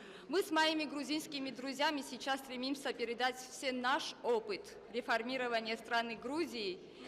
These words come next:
и противостояния агрессору, российской пропаганде новому поколению украинцев. Несколько месяцев нам-, тому назад мы создали школу,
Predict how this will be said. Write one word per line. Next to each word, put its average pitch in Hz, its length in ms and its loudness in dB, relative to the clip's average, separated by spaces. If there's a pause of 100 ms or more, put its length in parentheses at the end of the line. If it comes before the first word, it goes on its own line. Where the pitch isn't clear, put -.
(200)
и 254 60 -4
противостояния 262 1080 2
агрессору, 196 680 0 (320)
российской 226 480 0
пропаганде 233 720 4
новому 226 400 2
поколению 214 640 -2
украинцев. 190 580 -2 (1040)
Несколько 330 580 4
месяцев 277 400 -2
нам-, 247 280 0
тому 254 280 4
назад 254 440 4
мы 254 120 0
создали 247 520 0
школу, 277 600 2